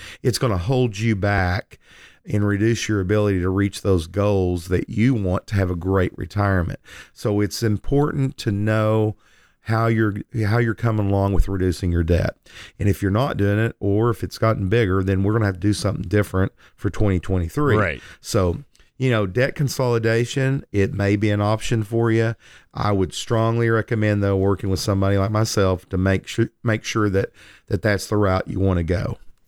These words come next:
Speaker 2: Well, yeah, and, uh, debt is something that we've talked about a lot on past shows.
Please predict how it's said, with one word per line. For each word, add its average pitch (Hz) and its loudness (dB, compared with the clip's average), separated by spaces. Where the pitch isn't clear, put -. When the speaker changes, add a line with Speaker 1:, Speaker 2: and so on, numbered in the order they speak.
Speaker 2:
Well, 156 0
yeah, 143 0
and, 135 -2
uh, 151 0
debt 160 0
is 147 0
something 127 -2
that 123 0
we've 120 0
talked 127 -2
about 113 2
a 110 0
lot 131 0
on 113 -2
past 120 2
shows. 113 0